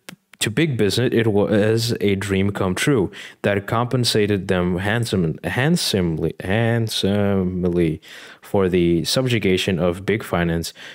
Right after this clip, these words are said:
to the government's plan and strictures. Beneath the surface, however, the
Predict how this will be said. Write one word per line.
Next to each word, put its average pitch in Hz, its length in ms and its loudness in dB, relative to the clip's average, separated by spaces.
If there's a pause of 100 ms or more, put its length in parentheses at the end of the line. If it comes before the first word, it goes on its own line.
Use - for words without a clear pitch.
(140)
to 101 140 0
the 95 180 0
government's 85 520 0
plan 98 380 -2
and 85 560 -4 (200)
strictures. - 840 -4 (1120)
Beneath 127 300 0
the 165 80 2
surface, 113 420 2
however, 92 380 2
the 92 160 0